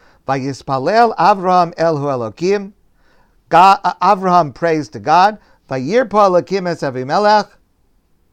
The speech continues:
and God provides healing to Avimelech. That's the part that was relevant to us. But now, now, Avimelech, the es ishto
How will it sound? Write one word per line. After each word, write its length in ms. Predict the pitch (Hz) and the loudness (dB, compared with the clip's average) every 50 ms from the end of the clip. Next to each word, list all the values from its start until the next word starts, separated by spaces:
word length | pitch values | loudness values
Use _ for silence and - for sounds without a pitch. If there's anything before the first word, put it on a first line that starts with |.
| _ _ _ _ _ _ _ _ _ _ _ - | _ _ _ _ _ _ _ _ _ _ _ -12
and 280 | 147 147 147 147 131 | -10 -10 -8 -10 -6
God 580 | 110 165 175 185 185 185 190 185 190 180 165 160 _ _ _ _ _ _ _ _ _ _ _ | -2 0 2 4 4 4 4 2 0 -2 -6 -14 _ _ _ _ _ _ _ _ _ _ _
provides 540 | - 147 135 117 160 170 180 180 180 170 139 | -12 -8 -4 0 2 4 4 4 2 -2 -6
healing 580 | 135 147 196 240 240 240 208 190 175 170 170 151 | -10 -8 -6 -2 -2 -2 -2 -2 -4 -6 -8 -4
to 80 | - | -2
Avimelech. 540 | 156 165 147 160 170 170 160 143 123 113 - | -2 -2 -2 -4 -4 -4 -2 -2 -4 -4 -2
That's 220 | 170 175 180 _ | -2 -4 -4 _
the 100 | - 202 | -10 -8
part 240 | 147 185 185 175 170 | -4 -2 -2 -2 -2
that 80 | 180 156 | -4 -6
was 160 | 147 139 117 | -6 -6 -4
relevant 420 | 139 151 151 147 147 131 139 131 | -2 -2 -2 -2 -4 -6 -10 -10
to 100 | 117 131 | -10 -10
us. 220 | 117 107 98 85 - | -8 -8 -10 -12 -12
But 160 | - - 175 | -10 -8 -4
now, 280 | 175 196 185 160 127 - _ _ _ _ _ _ _ _ _ - | -2 0 0 -2 -2 -6 _ _ _ _ _ _ _ _ _ -8
now, 500 | 127 160 196 214 185 147 147 180 254 247 _ _ _ _ _ _ _ _ _ _ _ _ _ _ _ _ _ _ _ _ _ _ _ - | -4 0 0 2 2 0 0 -2 -6 -12 _ _ _ _ _ _ _ _ _ _ _ _ _ _ _ _ _ _ _ _ _ _ _ -10
Avimelech, 560 | 143 127 143 143 147 147 156 170 185 180 _ _ _ - | -8 -6 -6 -4 -4 -2 -2 -2 -4 -6 _ _ _ -14
the 280 | 120 120 147 - - | -10 -8 -8 -6 -2
es 360 | 170 190 214 220 - - - _ _ _ _ - | 0 0 0 0 -2 -8 -20 _ _ _ _ -8
ishto 720 | 196 220 233 202 - - - 180 165 156 165 190 226 226 | -6 -4 -4 -6 -6 -6 -4 -2 0 0 0 -2 -4 -8